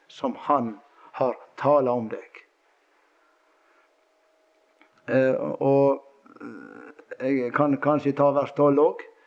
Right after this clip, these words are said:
«Bare nå Herren vil gi deg visdom og vet når han setter deg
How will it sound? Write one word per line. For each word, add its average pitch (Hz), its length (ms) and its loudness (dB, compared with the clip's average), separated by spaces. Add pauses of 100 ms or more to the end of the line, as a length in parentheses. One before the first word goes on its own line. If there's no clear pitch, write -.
(320)
«Bare 156 500 4
nå 170 220 2
Herren 156 520 -2
vil 151 180 2
gi 156 280 6
deg 135 280 0
visdom 135 720 -2
og 135 240 2
vet 123 500 -4 (340)
når 135 280 4
han 131 80 -4
setter 135 540 0
deg 135 200 0